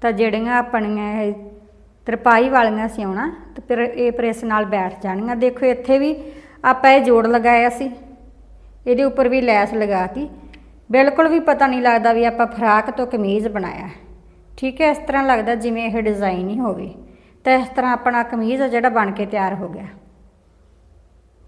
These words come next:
ਕੁਮੈਂਟ ਕਰਕੇ ਜ਼ਰੂਰ ਦੱਸਿਓ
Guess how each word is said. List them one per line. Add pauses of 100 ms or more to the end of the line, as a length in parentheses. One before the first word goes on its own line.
(2250)
ਕੁਮੈਂਟ
ਕਰਕੇ
ਜ਼ਰੂਰ
ਦੱਸਿਓ